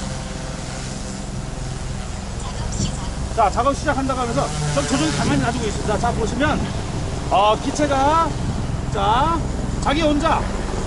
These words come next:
Speaker 2: 자, 지금 가고 지정해둔 만큼, 한 만큼 옆으로 이동할 때 당연히 안 나오지 않죠. <laughs> 방지를 하고 있습니다.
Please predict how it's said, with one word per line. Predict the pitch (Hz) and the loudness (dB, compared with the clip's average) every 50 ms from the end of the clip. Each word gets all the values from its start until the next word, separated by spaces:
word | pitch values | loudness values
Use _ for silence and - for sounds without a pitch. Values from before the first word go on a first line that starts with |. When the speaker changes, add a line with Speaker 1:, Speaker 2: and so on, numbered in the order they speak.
| - - - | -2 -2 0
Speaker 2:
자, | 247 - | 0 0
지금 | - 285 285 - - - | 0 0 0 0 0 0
가고 | 254 269 302 262 180 - - - - - - - - - - - | 2 2 2 2 2 2 -2 -2 -2 -2 -2 -2 -2 -2 -2 -2
지정해둔 | - - - 330 320 320 - 320 311 294 | -2 0 0 2 2 2 2 2 2 2
만큼, | 277 - - - 285 285 | 2 2 2 2 2 2
한 | 269 - - - - - | 2 2 2 2 2 2
만큼 | 254 - - 294 302 269 - - - - - - - - - - - - - - - - - - - - - - - | 2 2 4 4 4 4 4 2 2 2 0 0 0 0 0 2 2 2 2 2 2 2 2 2 0 0 0 0 2
옆으로 | 190 220 - 269 277 | 0 2 2 2 2
이동할 | 254 220 226 233 240 226 | 2 2 4 4 4 4
때 | 240 - | 2 0
당연히 | 190 202 202 214 - | 0 0 0 2 2
안 | - | 2
나오지 | - - - - - | 2 2 2 2 2
않죠. | - - - - - - - - - - - - - - - - - - - - - - - 277 302 262 - - - - | 2 2 2 2 2 2 2 2 2 2 0 0 0 0 0 0 0 0 0 0 0 2 4 4 4 4 4 2 0 2
<laughs> | |
방지를 | 202 240 254 262 254 247 226 | 2 2 2 2 2 2 2
하고 | 254 262 | 2 2
있습니다. | 226 - - - - - | 0 0 -2 0 0 0